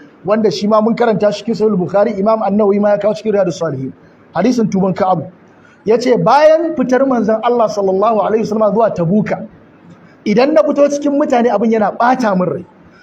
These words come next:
Saboda babu wani kyakkyawan abin koyi cikin wanda suke saura. Illa rajulan maghmusan bin nifaq."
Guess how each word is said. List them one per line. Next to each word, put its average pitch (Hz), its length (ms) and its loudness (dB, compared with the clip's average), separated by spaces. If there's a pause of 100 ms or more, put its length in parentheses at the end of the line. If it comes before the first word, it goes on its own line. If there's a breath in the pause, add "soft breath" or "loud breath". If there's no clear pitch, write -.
Saboda 269 360 0
babu 311 240 2
wani 285 200 2
kyakkyawan 277 520 -2
abin 233 240 0
koyi 240 240 2
cikin 233 180 -2
wanda 233 180 2
suke 220 180 -4
saura. 170 400 -2 (760)
Illa 285 360 2
rajulan 311 560 2 (420)
maghmusan 220 1200 0 (1080)
bin 190 220 2
nifaq." 180 460 -2